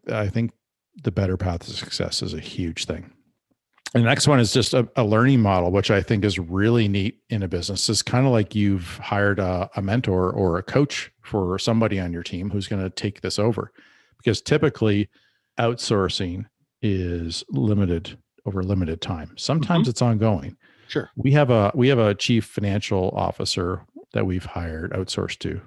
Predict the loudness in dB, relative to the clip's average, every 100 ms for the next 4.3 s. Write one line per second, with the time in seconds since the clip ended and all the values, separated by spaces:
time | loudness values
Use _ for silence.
0 | _ -8 -4 -4 -4 -4 -6 -4 -6 -4
1 | -2 -4 0 -2 -2 _ _ _ -20 -20
2 | _ _ _ _ _ _ 0 2 2 2
3 | 0 4 4 6 4 4 4 2 -2 -2
4 | -2 0 -4